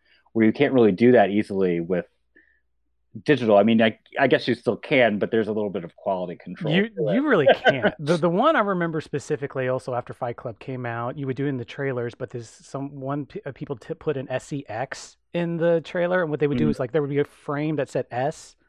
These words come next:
Speaker 2: then a few frames later they'd say E, and then a few frames later is X in there, and they put it in the trailers just because that's the easiest way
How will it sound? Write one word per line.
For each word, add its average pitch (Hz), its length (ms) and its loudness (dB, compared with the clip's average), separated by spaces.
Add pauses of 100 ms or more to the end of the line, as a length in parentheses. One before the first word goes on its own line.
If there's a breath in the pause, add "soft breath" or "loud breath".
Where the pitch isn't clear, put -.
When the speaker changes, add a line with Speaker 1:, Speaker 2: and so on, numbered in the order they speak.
(260)
Speaker 2:
then 143 160 0
a 135 40 -4
few 147 160 -6
frames 143 320 -4
later 139 340 -2
they'd 135 220 -2
say 127 320 -4
E, 143 460 -6
and 131 100 -6
then 139 120 -6
a - 40 -10
few 143 120 -12
frames 131 240 -10
later 131 200 -4
is 113 140 -12 (320)
X 131 400 -8
in 170 180 -4
there, 180 300 -6
and 156 100 -4
they 147 40 -2
put 196 180 -2
it 185 40 -2
in 156 80 -4
the 123 60 -6
trailers 135 460 -2
just 123 140 -14
because 123 180 -10
that's 120 140 -8
the 123 120 -12
easiest 135 280 -8
way 127 220 -8